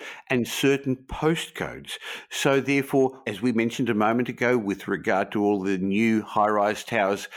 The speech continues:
and the problems, they're not gonna lend as much or at all for those. And for certain postcodes, particularly in the C B Ds of our capital cities and surrounding where there are very large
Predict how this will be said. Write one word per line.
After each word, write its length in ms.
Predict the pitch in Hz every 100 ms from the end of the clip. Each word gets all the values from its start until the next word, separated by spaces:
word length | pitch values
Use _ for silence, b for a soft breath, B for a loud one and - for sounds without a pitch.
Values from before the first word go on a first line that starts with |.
| B
and 140 | - 104
the 80 | 95
problems, 340 | 120 117 117 B -
they're 140 | 151
not 80 | 202
gonna 220 | 269 254 -
lend 320 | 120 127 131 -
as 220 | 101 -
much 320 | 120 127 - -
or 180 | 120
at 80 | 104
all 400 | 101 143 175 110
for 160 | - 92
those. 380 | 82 78 90 - B B
And 240 | 135 127 -
for 140 | 147
certain 480 | - - 151 175 165
postcodes, 640 | - 143 139 - 135 131 -
particularly 600 | 110 - - 160 151 139
in 260 | 127 113 107
the 120 | 92
C 260 | - 139 139
B 160 | 127
Ds 260 | 113 123 110
of 100 | 104
our 120 | 104
capital 500 | 101 120 113 117 107
cities 480 | 95 120 113 110 - B B -
and 160 | 113
surrounding 640 | - 98 95 117 127 120 117
where 140 | 117
there 240 | 107 107
are 60 | 98
very 240 | 101 107
large 420 | 104 101 98 98